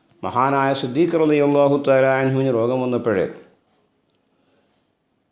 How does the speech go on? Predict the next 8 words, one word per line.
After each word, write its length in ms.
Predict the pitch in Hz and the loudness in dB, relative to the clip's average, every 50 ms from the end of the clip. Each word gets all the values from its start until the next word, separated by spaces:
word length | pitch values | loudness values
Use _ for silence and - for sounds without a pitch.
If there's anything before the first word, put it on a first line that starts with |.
| _ _ _ _ _ _ _ - | _ _ _ _ _ _ _ -8
ഡോക്ടറെ 340 | - 107 123 127 131 - 170 | -2 -2 -2 -2 0 -2 0
കാണിക്കാൻ 500 | 139 143 139 135 135 131 - - 131 131 131 | 0 0 0 0 0 -2 -2 -2 0 0 0
വേണ്ടി 280 | 127 123 123 123 120 123 120 120 | 0 0 0 0 0 0 2 2
ആവശ്യപ്പെട്ടപ്പോൾ 920 | 113 117 117 123 120 - 127 113 - 120 107 - 117 107 - 120 113 117 113 113 113 - | 2 2 2 0 0 -2 -4 -4 -4 -6 -6 -4 -8 -6 -2 -2 0 0 0 -2 -4 -4
അദ്ദേഹം 420 | 110 98 95 107 107 110 117 117 110 | -6 -4 -2 -2 -2 -2 -2 -2 -2
പറഞ്ഞു, 320 | 110 110 113 117 120 143 - - | -2 -2 0 0 -2 -2 -2 -2
"അത്തബീബു 760 | 180 175 180 - 165 156 147 147 160 165 170 175 175 185 185 180 180 - - - - - _ - | -4 -4 -2 -2 -2 0 0 0 0 2 2 2 2 0 0 -2 -4 -10 -18 -20 -20 -16 _ -8
അമ്രദനി", 640 | 107 107 113 113 123 131 139 143 147 143 147 139 | -6 -4 -2 0 0 2 4 4 4 4 4 2